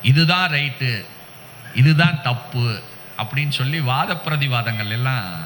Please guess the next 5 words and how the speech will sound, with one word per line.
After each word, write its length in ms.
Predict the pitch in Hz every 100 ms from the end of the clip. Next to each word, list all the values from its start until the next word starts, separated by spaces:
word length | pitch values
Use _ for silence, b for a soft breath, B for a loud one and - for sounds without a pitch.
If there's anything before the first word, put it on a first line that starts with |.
| 78 - -
ஈ-, 180 | 127 117
நாங்களுமே 520 | 131 202 202 190 185 170
ஈடுபட்டிருக்கோம். 560 | 156 127 - - - - - - - - - - - - - B B B
அதே 320 | 117 175 240
மாதிரி 580 | 247 202 208 196 147